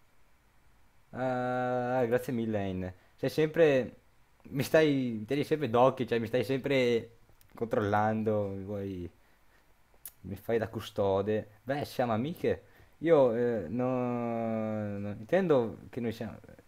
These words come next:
Ah, io non ho veramente avuto un vero... Non ho mai avuto un vero amico a parte te. Poveretta. Beh,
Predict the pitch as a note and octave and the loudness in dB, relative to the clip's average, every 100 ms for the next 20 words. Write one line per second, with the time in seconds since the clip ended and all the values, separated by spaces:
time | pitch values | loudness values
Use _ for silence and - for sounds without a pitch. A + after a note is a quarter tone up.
0 | _ _ _ _ _ _ _ _ _ - | _ _ _ _ _ _ _ _ _ -20
1 | _ _ - D#3 C#3+ E3+ E3+ E3+ F3 G#3 | _ _ 2 4 6 6 6 6 4 0
2 | A3 A3+ G3 F3 D#3 D3 D#3+ C#3 C3 B2+ | 0 0 0 2 0 -2 -4 -4 -2 -2
3 | B2 A2+ B2+ A#2+ A2+ C3+ E3+ E3 D3 C#3+ | -4 -2 0 0 -2 -2 0 0 0 -2
4 | A#2 A#2 G#2+ A2 G#2+ G#2 G2 G2 F#2+ F#2 | 0 0 0 0 -2 -2 -4 -4 -4 -4
5 | - - - - - - - B2+ B2 B2+ | -10 -20 -20 -20 -20 -20 -16 -12 -8 -2
6 | E3 - - A2+ F#2+ - - - - A#2+ | -4 -4 -4 -2 -2 -6 -20 -20 -14 -2
7 | D3 C#3 G#2+ | 0 0 -6